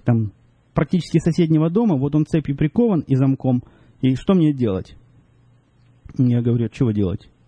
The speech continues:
М, в полицию звони». Звони, у него тогда был сотовый телефон. «Звони в полицию, говори, вот нашёл велосипед, если уверен, что это твой». Он говорит, «Да-да, я уверен, у меня там царапины характерные такие». Значит, звонит мой ребёнок в полицию самостоятельно. Представьте, звонит,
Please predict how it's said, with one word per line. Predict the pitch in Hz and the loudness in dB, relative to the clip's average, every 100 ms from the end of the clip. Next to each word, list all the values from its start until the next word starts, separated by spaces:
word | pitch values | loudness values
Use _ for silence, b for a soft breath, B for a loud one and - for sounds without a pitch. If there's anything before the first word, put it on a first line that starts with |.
| _ | _
М, | 127 127 113 110 117 - _ _ | 2 2 0 -4 -8 -12 _ _
в | - _ | -20 _
полицию | 160 233 - 208 | 0 2 0 0
звони». | 180 151 107 - _ b b | 2 0 -2 -8 _ b b
Звони, | 123 156 165 | 0 2 2
у | 147 | 2
него | 147 | 2
тогда | 147 147 131 | 0 0 0
был | 131 | -2
сотовый | 151 131 123 | -2 0 0
телефон. | 139 135 - 226 208 _ B B B B - | 0 0 0 -2 -2 _ B B B B -12
«Звони | - 135 175 | -2 2 2
в | - | 0
полицию, | 175 269 - 143 | -2 0 -2 0
говори, | 143 151 | 0 0
вот | 151 147 | -2 0
нашёл | 156 147 160 | 0 0 0
велосипед, | 139 135 - 226 - b b b | 0 -2 -2 -2 -2 b b b
если | 139 135 - | -2 0 0
уверен, | 143 139 123 | 0 0 -2
что | 120 123 | -2 0
это | 123 | 0
твой». | - 113 113 | 0 0 0
Он | |
говорит, | 120 120 | 0 0
«Да-да, | 113 123 185 | 0 0 0
я | 208 143 | 0 0
уверен, | 131 151 202 143 | 0 0 0 0
у | 139 | 0
меня | 135 | 0
там | 127 123 B B B B - | -2 -6 B B B B -2
царапины | 147 175 175 170 | 0 0 0 0
характерные | 151 147 - 143 131 127 | 0 -2 0 0 0 -2
такие». | 127 - 123 120 B B B | -4 -2 -2 -2 B B B
Значит, | 156 143 | -2 0
звонит | 151 185 147 | 0 0 2
мой | 147 | 0
ребёнок | 135 135 127 | 0 -2 -4
в | - | -2
полицию | 156 220 190 | -2 0 0
самостоятельно. | 170 156 - 123 123 | 0 0 0 -2 -2
Представьте, | 123 151 233 214 139 b b | -2 0 0 0 -6 b b
звонит, | 135 220 226 | 0 0 -2